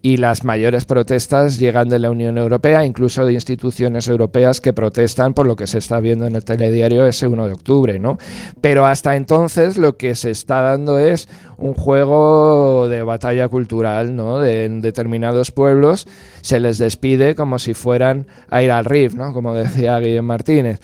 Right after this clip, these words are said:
Aunque eso quiebra, lo que sí sigue funcionando durante mucho tiempo y da lugar a un fenómeno como Vox es ese nacionalismo contra el otro, ese nacionalismo español,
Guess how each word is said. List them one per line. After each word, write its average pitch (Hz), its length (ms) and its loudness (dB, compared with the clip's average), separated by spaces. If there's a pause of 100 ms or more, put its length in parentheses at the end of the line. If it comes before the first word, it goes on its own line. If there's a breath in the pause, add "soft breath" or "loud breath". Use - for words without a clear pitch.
(140)
Aunque 135 480 2
eso 135 380 -2
quiebra, 170 640 2
lo 131 300 2
que 123 180 -4
sí 175 400 -2
sigue 170 400 2
funcionando 156 760 0
durante 117 480 -2
mucho 131 320 -4
tiempo 151 560 2
y 120 100 2
da 120 380 0
lugar 123 340 0
a 123 140 0
un 123 80 -6
fenómeno 127 500 -6
como 127 240 -4
Vox 143 340 2 (380 loud breath)
es 135 220 -6
ese 151 240 -2
nacionalismo 151 1000 -2
contra 127 440 0
el 127 80 2
otro, 156 500 2
ese - 180 -8
nacionalismo 135 640 -4
español, 147 360 -2